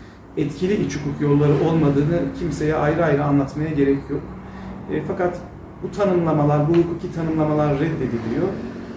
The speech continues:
İşte komisyona başvur, sonra yargısal sürecini işlet vesaire derken,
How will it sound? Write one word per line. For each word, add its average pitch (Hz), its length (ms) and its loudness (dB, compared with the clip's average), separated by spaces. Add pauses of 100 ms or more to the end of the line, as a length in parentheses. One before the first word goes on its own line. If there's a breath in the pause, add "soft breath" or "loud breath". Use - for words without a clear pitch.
(180)
İşte - 140 -10 (100)
komisyona 165 520 0
başvur, 165 360 -2
sonra 147 640 -4 (100)
yargısal 139 480 -4
sürecini 139 460 -4
işlet - 380 -10
vesaire 131 460 -6
derken, 160 460 -4